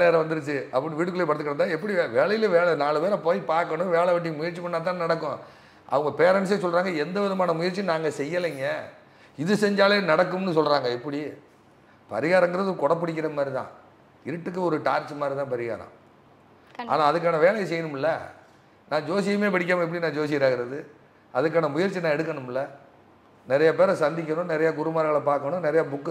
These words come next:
Speaker 1: refer பண்ணணும், நிறைய விஷயங்கள் தேடிக்கொள்ளணும். தேடினா மட்டும்தான் நான் ஜோடரா இருக்க முடியும்.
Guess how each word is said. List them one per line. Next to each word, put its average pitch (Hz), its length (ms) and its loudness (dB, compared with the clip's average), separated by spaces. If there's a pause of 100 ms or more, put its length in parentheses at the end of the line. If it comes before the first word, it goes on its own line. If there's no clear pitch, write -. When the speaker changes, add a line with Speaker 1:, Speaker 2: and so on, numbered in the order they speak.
Speaker 1:
refer 143 320 -2
பண்ணணும், 139 300 -2
நிறைய 151 300 0
விஷயங்கள் 147 480 -4
தேடிக்கொள்ளணும். 143 580 -4 (440)
தேடினா 175 400 4
மட்டும்தான் 165 320 0
நான் 196 120 -4
ஜோடரா 175 280 4
இருக்க 139 180 -2
முடியும். 107 340 -12